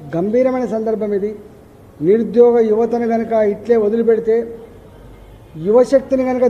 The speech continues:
దేశ పురోగమనంలో వాడుకోకపోతే దేశం అభివృద్ధి చెందే ఆస్కారం లేదని చెప్పి భావించి రెండు వేల ఇరవై నాలుగు ఇరవై ఐదు బడ్జెట్లో నాలుగు లక్షల కోట్ల రూపాయలు ఈ నిరుద్యోగ సమస్యను అడ్రస్ చేయడం కోసం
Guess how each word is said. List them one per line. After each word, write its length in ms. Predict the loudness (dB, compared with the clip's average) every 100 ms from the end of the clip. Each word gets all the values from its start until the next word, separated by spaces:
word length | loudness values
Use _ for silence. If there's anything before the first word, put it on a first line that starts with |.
| 4
దేశ 180 | 4 4 0
పురోగమనంలో 540 | 0 2 2 0 0 0 0
వాడుకోకపోతే 720 | 0 0 0 0 -4 -4 -4 -4 -10 -20 -20 -20 -20 -16 2
దేశం 280 | 4 4 0 -2
అభివృద్ధి 240 | -2 -2 -2
చెందే 160 | -4 -2 -4
ఆస్కారం 300 | -4 -4 -2
లేదని 200 | -2 -2
చెప్పి 140 | -6 -6
భావించి 360 | -6 -6 -6 -10 -12 -20 -20 -20 -20 -14 -6
రెండు 220 | 0 4 4
వేల 200 | 4 2 2 2
ఇరవై 180 | 0 -2
నాలుగు 200 | -2 0 0
ఇరవై 180 | 0 2
ఐదు 120 | 0 -2 -6 -18 -14
బడ్జెట్లో 460 | -10 0 0 0 -4 -6 -10 -20 -20 -20 -20 -10 -4 0
నాలుగు 400 | 2 4 6 4 2
లక్షల 320 | 0 0 0 0 -2 0
కోట్ల 260 | 0 4 2
రూపాయలు 360 | 2 0 -2 -4 -12 -20 -20 -20 -20 -20 -20 -20 -20 -6 -2
ఈ 60 | 2
నిరుద్యోగ 400 | 2 2 2 2 2
సమస్యను 340 | -2 -4 -2 -2
అడ్రస్ 220 | -2 -2
చేయడం 180 | -2 -2 -6
కోసం 240 | -6 -6